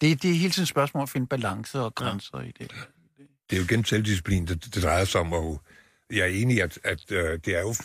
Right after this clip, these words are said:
Speaker 3: øh, drøftelser med presselogen. Altså, presselogen må jo også være med til, øh, at sikre den der selvdisciplin, ikke?
Speaker 2: Ja.
Speaker 3: Så man ikke overfalder mennesker, som, øh, man jo ved jo godt, man ikke får noget svar, for eksempel fra Christian Kettel. Det ved man jo godt, ikke?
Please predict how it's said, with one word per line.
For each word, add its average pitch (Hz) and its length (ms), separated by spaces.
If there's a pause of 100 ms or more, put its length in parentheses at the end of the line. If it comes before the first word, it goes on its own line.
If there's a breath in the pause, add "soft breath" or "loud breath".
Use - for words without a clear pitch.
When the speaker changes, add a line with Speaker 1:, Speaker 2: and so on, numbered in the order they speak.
(140)
Speaker 3:
øh, 85 200
drøftelser 101 420
med 92 120
presselogen. 92 680
Altså, 82 180
presselogen 110 640
må 92 100
jo 82 140
også 110 160
være 117 100
med 95 120
til, 98 240 (560 soft breath)
øh, 98 60 (560)
at 80 60
sikre 135 300
den 107 180
der 98 120
selvdisciplin, 98 800
ikke? 101 180
Speaker 2:
Ja. 123 80 (440)
Speaker 3:
Så 98 60
man 92 140
ikke 123 180 (100)
overfalder 98 600
mennesker, 87 600
som, 85 320
øh, 78 360 (280)
man 98 140
jo 95 200
ved 151 200
jo 123 160
godt, 123 220
man 117 140
ikke 120 140
får 135 100
noget 104 220
svar, 113 280 (280 soft breath)
for 104 60
eksempel 95 300
fra 98 100
Christian 95 320
Kettel. 92 320
Det 104 120
ved 123 180
man 117 100
jo 98 100
godt, 107 200
ikke? 113 140